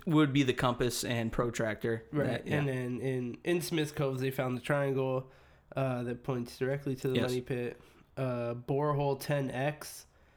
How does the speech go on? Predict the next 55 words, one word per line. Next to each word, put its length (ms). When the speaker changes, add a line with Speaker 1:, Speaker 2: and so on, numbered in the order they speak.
Speaker 2:
duh, 80
uh, 920
which 220
is, 260
like, 260
the 100
modern 680
Speaker 1:
Yeah, 180
the, 60
Speaker 2:
technologies 380
Speaker 1:
yeah, 200
Speaker 2:
they're 160
using 300
Speaker 1:
yep. 120
Speaker 2:
to 220
go 220
in 80
there. 180
Speaker 1:
Well, 140
they 100
went 200
in 120
two 180
different 300
places 400
because 380
they're 120
trying 240
to 60
divert 440
water 380
into 260
another 240
Speaker 2:
Right. 120
Speaker 1:
channel 300
so 120
they 120
can 100
go 160
deeper. 380
Speaker 2:
Which 200
is, 220
it's 240
the 160
hole 320
that 160
was 160
dug 320
parallel 540
to 160
the 140
original 460
money 260
Speaker 1:
Mm-hmm. 80
Speaker 2:
pit. 360